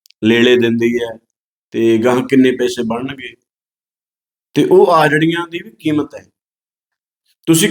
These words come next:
ਕੱਪੜੇ ਦੀਆਂ ਦੁਕਾਨਾਂ ਤੇ ਜਾਓ, ਜਿਹੜਾ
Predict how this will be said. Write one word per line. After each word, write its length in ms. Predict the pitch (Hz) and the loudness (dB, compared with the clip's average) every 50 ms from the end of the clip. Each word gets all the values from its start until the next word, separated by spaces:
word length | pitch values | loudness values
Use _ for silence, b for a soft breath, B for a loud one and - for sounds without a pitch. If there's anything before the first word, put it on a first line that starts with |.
| - | -2
ਕੱਪੜੇ 400 | - 175 - - 170 175 180 185 | -2 -2 -2 -2 -2 -2 0 2
ਦੀਆਂ 180 | 180 185 185 185 | 2 2 2 2
ਦੁਕਾਨਾਂ 420 | 180 180 180 170 165 160 165 170 | 0 -2 -4 -2 -2 -2 -2 -4
ਤੇ 160 | 165 175 175 165 | -4 -6 -6 -2
ਜਾਓ, 420 | 143 131 123 127 143 - - - _ _ _ _ _ _ _ _ _ _ _ _ _ _ _ _ _ _ _ _ _ _ _ _ _ _ _ - | 0 2 2 2 0 -2 -4 -8 _ _ _ _ _ _ _ _ _ _ _ _ _ _ _ _ _ _ _ _ _ _ _ _ _ _ _ -2
ਜਿਹੜਾ 480 | 110 131 165 180 196 190 185 180 170 | 0 2 2 4 4 4 4 2 2